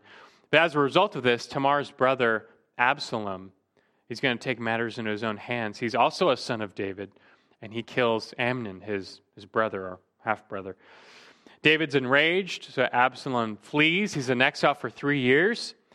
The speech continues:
Finally comes back to Jerusalem, but for another two years, he's not allowed to see the king's face. And the punishment here is way more excessive than for Amnon.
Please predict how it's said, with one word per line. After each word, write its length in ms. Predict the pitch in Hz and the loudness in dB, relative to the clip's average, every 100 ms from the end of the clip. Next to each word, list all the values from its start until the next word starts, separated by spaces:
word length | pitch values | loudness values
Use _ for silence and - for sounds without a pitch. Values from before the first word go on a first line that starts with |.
| _ - | _ 2
Finally 260 | 165 160 | 2 2
comes 240 | 156 135 - | -4 -8 2
back 280 | 143 156 | 2 2
to 100 | - | -2
Jerusalem, 580 | 135 139 151 - 185 202 | 0 2 2 2 0 2
but 380 | 151 123 - _ _ - | 2 0 -4 _ _ 0
for 80 | 165 | 2
another 260 | 202 185 | 4 2
two 340 | - - 254 285 | 0 0 2 4
years, 340 | 160 156 165 | 4 4 0
he's 140 | 139 | -2
not 160 | 143 147 | 0 2
allowed 380 | 127 131 139 120 | 4 4 4 -2
to 40 | |
see 180 | - 143 | -4 -2
the 120 | 120 | -2
king's 320 | - 123 110 | -4 -6 -6
face. 520 | - 110 101 101 - - _ _ _ - - - _ _ _ _ _ _ _ _ _ _ _ - | -6 -6 -6 -8 -18 -20 _ _ _ -20 -20 -20 _ _ _ _ _ _ _ _ _ _ _ -16
And 100 | 147 | -12
the 140 | 151 151 | -10 -8
punishment 500 | 202 233 - 175 143 | -6 -6 -4 -6 -2
here 240 | 196 170 | 0 0
is 240 | 131 - - _ _ | -4 -10 -20 _ _
way 220 | 185 262 | 0 0
more 160 | 247 165 | 0 -2
excessive 460 | - 175 170 160 | 0 -2 0 -2
than 180 | 135 139 | -2 -4
for 160 | 135 123 | -2 0
Amnon. 480 | 131 143 113 104 | 0 -2 -4 -6